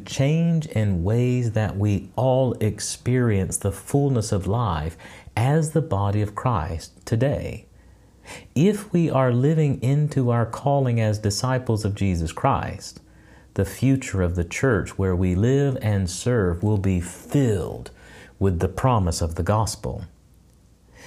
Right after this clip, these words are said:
Speaking of finding peace in this life, Charles Williams once said that, "I gazed upon the lovely face of Christ,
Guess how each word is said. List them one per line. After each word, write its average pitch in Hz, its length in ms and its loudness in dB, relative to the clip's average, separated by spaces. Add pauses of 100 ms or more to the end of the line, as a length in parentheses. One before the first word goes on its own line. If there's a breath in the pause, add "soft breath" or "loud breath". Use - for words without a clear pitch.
(100)
Speaking 104 640 2
of 90 540 2
finding 95 520 2
peace 87 640 0 (140)
in 87 240 2
this 90 260 0
life, 87 640 -2 (560 loud breath)
Charles 98 720 2
Williams 90 760 2
once 98 400 -2
said 82 500 -4 (760 loud breath)
that, 80 120 -2
"I 82 80 0
gazed 95 480 2
upon 95 280 0
the 87 60 2
lovely 92 440 2
face 98 360 0
of 85 120 -4
Christ, 82 720 -2